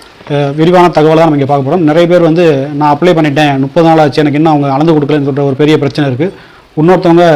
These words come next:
"எனக்கு தொண்ணூறு நாள் கடந்து போச்சு, எனக்கு என்ன பண்றதுன்னு தெரியல, அதுக்கான அரசாணை நகல் இருக்குதான்னு" சொல்லி கேட்டிருந்தாங்க. அதற்கு, அதற்கான அரசாணை நகல் தான் நம்ம தகவல் அறியும் உரிமை சட்டம் மூலமா வாங்கணும்.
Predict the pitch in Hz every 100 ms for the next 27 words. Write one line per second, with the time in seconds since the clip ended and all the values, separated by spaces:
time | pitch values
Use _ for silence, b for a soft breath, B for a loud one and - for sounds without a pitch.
0 | 135 135 151 147 147 156 180 180 170 160
1 | 156 165 160 143 151 147 127 123 B B
2 | - 151 147 175 165 156 156 151 143 147
3 | 143 143 151 165 165 151 147 151 143 147
4 | 139 139 139 131 156 156 151 151 - 151
5 | 151 160 147 156 185 165 151 156 160 165
6 | 151 131 123 B B B B 151 165 170
7 | 165 156 160 156 147 151 151 139 139 135
8 | 151